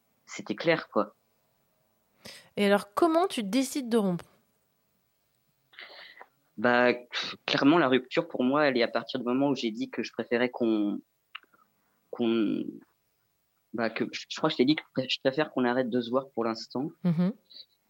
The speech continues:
Speaker 1: Après, euh, elle a répondu ce que t'as dit là, que, euh,
Speaker 2: Ouais.
Speaker 1: enfin, bref, qu'elle est... voilà, qu'elle était déçue que je la vois pas aussi ouverte qu'elle était. Euh... et puis, bah,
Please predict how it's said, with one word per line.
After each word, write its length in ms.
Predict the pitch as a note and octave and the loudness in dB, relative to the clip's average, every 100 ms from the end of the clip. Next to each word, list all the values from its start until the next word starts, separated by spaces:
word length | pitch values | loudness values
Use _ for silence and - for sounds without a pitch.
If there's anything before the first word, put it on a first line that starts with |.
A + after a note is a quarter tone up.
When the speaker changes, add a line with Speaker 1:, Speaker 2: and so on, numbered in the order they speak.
| _ _ _ | _ _ _
Speaker 1:
Après, 440 | A#2+ - D3 C#3+ B2+ | -8 -2 2 6 6
euh, 100 | A2 | 6
elle 140 | A#2 A2+ | 4 2
a 40 | |
répondu 380 | A#2 - A#2+ B2+ | 0 0 -2 -2
ce 80 | - | -4
que 80 | |
t'as 140 | A2+ A2 | 2 2
dit 160 | A#2 | 2
là, 160 | C#3 D#3 | 0 -2
que, 160 | - G#2+ | 0 2
euh, 80 | F3 E3 | 4 2
Speaker 2:
Ouais. 60 | D4+ - _ _ _ _ _ _ _ _ _ _ _ _ _ _ _ - | -2 -14 _ _ _ _ _ _ _ _ _ _ _ _ _ _ _ -8
Speaker 1:
enfin, 140 | G#2+ | -6
bref, 240 | G#2+ A#2+ - | -4 -6 -2
qu'elle 140 | A2 | -2
est... 220 | G2 F2+ - | 0 -4 -2
voilà, 260 | G#2+ B2+ | 0 0
qu'elle 280 | B2 - G#2+ | 0 -4 -4
était 160 | G#2 G#2+ | -2 -2
déçue 300 | A2+ - C3+ | -4 -2 -4
que 120 | A#2+ | -4
je 60 | A2 | -4
la 60 | G#2 | -2
vois 180 | G2+ | -2
pas 140 | A2 A#2 | 0 -2
aussi 240 | A2 - | -4 -6
ouverte 300 | G#2+ A#2 A2+ | -4 -4 -6
qu'elle 140 | - G2+ | -6 -6
était. 320 | F#2 C3 D3+ _ _ - _ _ _ _ _ _ _ _ _ _ - _ - | -4 -6 -8 _ _ -20 _ _ _ _ _ _ _ _ _ _ -20 _ 0
Euh... 480 | A2+ G#2 G#2 G2+ - - _ _ _ _ _ _ _ _ _ _ _ | 2 4 4 2 0 -8 _ _ _ _ _ _ _ _ _ _ _
et 140 | A2+ | -2
puis, 260 | G#2 - A#2 | -2 0 2
bah, 480 | A2 A2 G#2+ G#2+ | 4 4 4 2